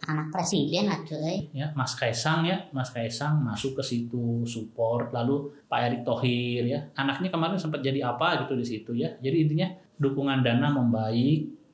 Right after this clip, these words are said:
Speaker 2: terus juga dari nilai historis tentu saja bisa mengambil simpati publik Solo ya. Karena inilah klub originalnya,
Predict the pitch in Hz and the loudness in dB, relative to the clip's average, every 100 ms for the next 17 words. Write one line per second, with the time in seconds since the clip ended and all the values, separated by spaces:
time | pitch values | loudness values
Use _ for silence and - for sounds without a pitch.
0 | _ 131 127 - 120 117 113 117 - - | _ -2 -2 0 2 4 2 0 -10 -2
1 | 127 117 117 117 113 - 113 123 151 - | 2 4 4 4 2 0 -2 2 2 2
2 | 120 120 135 120 117 120 107 110 107 - | 0 2 0 0 0 0 -2 -2 -6 -10
3 | - 123 117 110 110 110 117 117 110 - | -2 2 4 4 2 2 0 -2 -2 -2
4 | 107 104 104 - 117 113 117 - 113 110 | -2 0 0 -2 -4 -4 -4 0 0 2
5 | 156 - 143 - - 117 165 180 233 233 | 0 0 -6 -8 -6 0 2 2 2 2
6 | 196 196 156 156 151 151 160 156 156 | 0 0 4 4 4 4 4 2 0